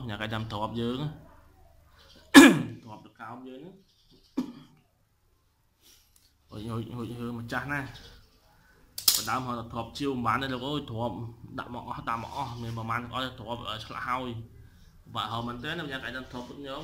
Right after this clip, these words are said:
thọp được cao dữ, chương trình mới mới. <coughs> Là ngày mình mà mang on ở đây. Mà bông, bông vật của nó không đó là. Bông xóm, bông, bông xóm nó sẽ nụ.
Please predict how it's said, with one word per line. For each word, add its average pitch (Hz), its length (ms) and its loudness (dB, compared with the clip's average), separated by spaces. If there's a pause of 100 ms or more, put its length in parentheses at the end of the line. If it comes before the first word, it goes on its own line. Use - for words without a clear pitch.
(140)
thọp 117 120 -12
được 117 120 -16
cao 135 280 -4
dữ, 151 200 -4
chương 139 160 -6
trình 147 140 -8
mới 143 100 -8
mới. 160 180 -4 (320)
<coughs> 247 140 6 (680)
Là 117 100 -8
ngày 120 180 -4
mình 117 280 -4
mà 120 60 -4
mang 117 240 2
on 131 180 -4
ở 131 260 -4
đây. 143 140 -4 (1400)
Mà 117 180 -6
bông, 123 220 -6
bông 127 160 -6
vật 123 140 -6
của 123 80 -6
nó 135 140 -2
không 135 220 -4
đó 131 160 -2
là. 131 120 -4 (1160)
Bông 117 220 -8
xóm, 127 280 0
bông, 123 280 -6
bông 127 180 -8
xóm 131 340 0
nó 123 80 -6
sẽ 127 160 -6 (100)
nụ. 143 180 -2